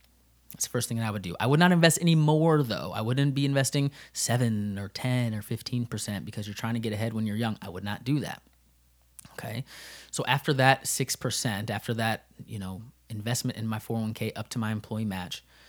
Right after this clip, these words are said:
I would take a look at my debt smallest to largest. Some people would say you pay off the highest interest rate first.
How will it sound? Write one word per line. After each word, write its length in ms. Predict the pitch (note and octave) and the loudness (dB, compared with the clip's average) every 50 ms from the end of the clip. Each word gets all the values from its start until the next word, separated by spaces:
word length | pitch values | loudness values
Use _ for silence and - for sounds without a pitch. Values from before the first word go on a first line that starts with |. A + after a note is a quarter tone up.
| - - - - - | -20 -20 -20 -8 -6
I 60 | A#2 | -4
would 120 | A#2 B2 - | -4 -2 0
take 200 | - C3 B2 - | -2 -2 0 0
a 40 | C3+ | 2
look 200 | C3 B2+ - - | 2 2 0 0
at 60 | - | -2
my 140 | B2+ B2 A2+ | -2 -2 -2
debt 300 | G#2 A2+ A2 G#2+ - - | -2 -2 -2 -2 -2 -2
smallest 520 | - - A2+ G2 F#2+ G2 F#2 G#2 - - | -4 -2 -2 -2 -2 -2 -4 -4 -6 -6
to 80 | - G2+ | -6 -2
largest. 560 | G#2 A2 A2 G2 - - - - - - - _ _ _ _ _ _ _ _ _ _ _ _ _ _ _ _ _ _ _ _ - - _ _ _ _ _ _ _ _ _ _ _ _ - | 0 0 0 0 -2 -6 -10 -10 -12 -14 -14 _ _ _ _ _ _ _ _ _ _ _ _ _ _ _ _ _ _ _ _ -20 -20 _ _ _ _ _ _ _ _ _ _ _ _ -2
Some 400 | - - - - - D3 D3+ D#3+ | 2 2 4 6 6 6 6 6
people 260 | - F3 D3+ D#3 C#3+ C#3 | 4 4 4 4 4 2
would 120 | C3+ B2+ | 4 2
say 160 | - - C3 | 2 2 4
you 140 | C3 B2+ A#2+ | 2 2 0
pay 180 | - - C3 B2 | 0 0 2 2
off 120 | A#2+ - | 2 2
the 80 | A#2 G#2+ | 0 -2
highest 420 | - - A#2+ A#2+ B2 A#2 - - | 2 4 4 4 4 2 0 -2
interest 420 | - B2 A#2 - - A2+ - - - | -2 -2 -2 -2 -4 -6 -6 -2 0
rate 200 | A#2 G2+ - - | -2 -2 -2 -4
first. 540 | - - D3 D#3 F3+ G3+ - - - - | -2 2 2 4 4 2 -2 -4 -8 -10